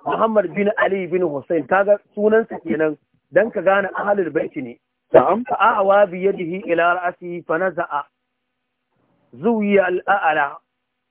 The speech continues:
Speaker 1: thumma naza'a, har haka. To, wannan hadisin dogo, duk wanda ke so ya gaskata ni ko ya karyata ni, ya tafi littafin Sahihi Muslim ya duba. Wannan number da na faɗa, hadisi na dubu ɗaya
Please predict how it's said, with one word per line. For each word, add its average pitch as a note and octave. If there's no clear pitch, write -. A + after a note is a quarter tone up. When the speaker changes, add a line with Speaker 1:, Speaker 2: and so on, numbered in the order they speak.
Speaker 1:
thumma G#3+
naza'a, F#3+
har A3
haka. A3+
To, F3+
wannan G#3+
hadisin F3
dogo, E3+
duk A3+
wanda C4
ke F#3+
so G#3
ya E3+
gaskata F3+
ni F3+
ko G3+
ya E3+
karyata D#3+
ni, C#3+
ya D#3+
tafi F3+
littafin G#3+
Sahihi F3+
Muslim E3
ya C#3
duba. E3+
Wannan A#3
number A3
da F#3
na G3
faɗa, F3+
hadisi F#3+
na G3
dubu F#3+
ɗaya G3+